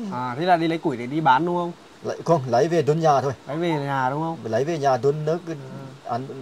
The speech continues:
Speaker 2: đun nước
Speaker 1: À.
Speaker 2: uống.
Speaker 1: Thế là như kiểu là bây giờ, à, người nào mà lao động chính ở trong gia đình mình thì là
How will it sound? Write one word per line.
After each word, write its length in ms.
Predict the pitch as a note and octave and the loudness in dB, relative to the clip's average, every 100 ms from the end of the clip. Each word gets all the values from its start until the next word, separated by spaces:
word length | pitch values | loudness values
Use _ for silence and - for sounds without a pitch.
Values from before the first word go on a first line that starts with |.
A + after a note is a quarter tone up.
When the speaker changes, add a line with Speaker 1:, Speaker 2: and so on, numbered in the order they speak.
| A#2 A2+ | -10 -6
Speaker 2:
đun 120 | C#3+ C3+ | -6 -4
nước 120 | D#3 B2+ | -6 -2
Speaker 1:
À. 0 | |
Speaker 2:
uống. 180 | B2 D3+ G#3 - - - - | -2 -2 -6 -16 -20 -20 -6
Speaker 1:
Thế 80 | F3 | 4
là 120 | G3 | 4
như 200 | F3+ F#3+ | 6 4
kiểu 220 | F3+ C#3+ | 2 2
là 100 | C3+ | 2
bây 160 | D#3 F3 | 2 0
giờ, 540 | E3+ D#3+ D3+ D3+ D3 D3+ - - - | 2 2 2 2 0 -2 -18 -18 -4
à, 240 | C#3 C#3 | 0 2
người 220 | D3+ D#3 | 2 0
nào 120 | D3 C#3+ | 0 0
mà 160 | D3 | 2
lao 180 | D3+ E3 | 4 4
động 180 | F3 E3+ | 4 -4
chính 140 | - E3 A3 | -6 -2 -2
ở 60 | |
trong 140 | D#3+ D3+ | 0 0
gia 100 | D#3+ | 2
đình 260 | D3+ C#3 | 2 0
mình 200 | C#3 C3+ | -2 -4
thì 60 | B2+ | -6
là 240 | C3 B2 | -6 -6